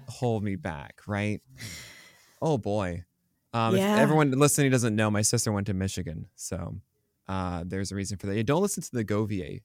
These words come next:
Speaker 2: podcast. Uh, <laughs>
Speaker 1: Yeah. I've had a couple conversations with Govier, yeah.
Speaker 2: Oh, right. So how was the Ohio State?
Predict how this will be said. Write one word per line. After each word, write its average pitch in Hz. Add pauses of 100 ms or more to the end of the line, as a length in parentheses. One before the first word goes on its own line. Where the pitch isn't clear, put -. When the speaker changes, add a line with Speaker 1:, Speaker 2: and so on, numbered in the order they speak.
(200)
Speaker 2:
podcast. -
Uh, - (160)
<laughs> 220
Speaker 1:
Yeah. 180 (320)
I've 196
had 233
a 254
couple 262
conversations 233
with 208
Govier, 190
yeah. 180
Speaker 2:
Oh, 135 (120)
right. 147
So -
how 175
was 151
the 127
Ohio 101
State? -